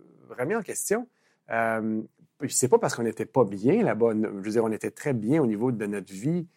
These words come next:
Euh, on se plaisait très bien. Euh, on aime la campagne, on aime, on aime, on aime la, la, l'agriculture et tout ça. Mais on se demandait si on faisait pas une erreur de rester à la campagne alors qu'on pourrait s'exposer à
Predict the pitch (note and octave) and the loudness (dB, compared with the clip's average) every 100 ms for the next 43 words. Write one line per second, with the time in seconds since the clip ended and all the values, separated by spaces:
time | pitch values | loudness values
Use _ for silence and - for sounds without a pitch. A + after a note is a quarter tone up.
0 | _ _ G2 G2+ G2 G2 F2+ G#2 - G#2 | _ _ -4 -2 -2 -4 -6 -10 -8 -6
1 | G#2 A2 A2+ G2 A#2+ G3 - _ _ - | -4 -4 -4 -4 -2 -4 -6 _ _ -6
2 | G2+ G2+ G2 - G#2 G#2+ C3+ F3 G#2 G#2 | -4 -2 -4 -6 -4 0 2 2 0 -2
3 | F#2+ C#3+ B2 G#2 B2+ B2+ - G2+ A2+ B2 | -2 0 0 0 2 2 -2 -4 0 0
4 | G#2+ G2 G#2+ A2+ G2+ G2+ - G2 - G2 | -2 -4 -4 -2 -2 -6 -8 -12 -12 -10
5 | G2 F#2+ - - D3+ G#2 - - F#3 _ | -10 -8 -10 -4 -4 -4 -8 -12 -12 _
6 | _ _ A2 A#2+ A#2 A2 B2+ A#2+ B2 F3 | _ _ -2 2 4 6 6 6 4 0
7 | - C3 A2+ B2+ D3 C3+ B2 A2+ C3 D3+ | -2 -2 2 2 2 0 0 -2 -4 -4
8 | B2+ G#2 G#2 G#2 G2 - C3 C3 - G#2+ | -4 -4 -6 -6 -10 -8 -4 -4 -4 -4
9 | G#2+ G#2 G#2+ A2+ D3 A#2+ B2 G#2 F#2+ G#2+ | -4 -2 -4 -4 -4 -2 -4 -4 -8 -4
10 | A#2 B2 - B2 - - A2+ G#2 C3+ A2 | -4 -2 -4 -6 -6 -2 0 2 2 2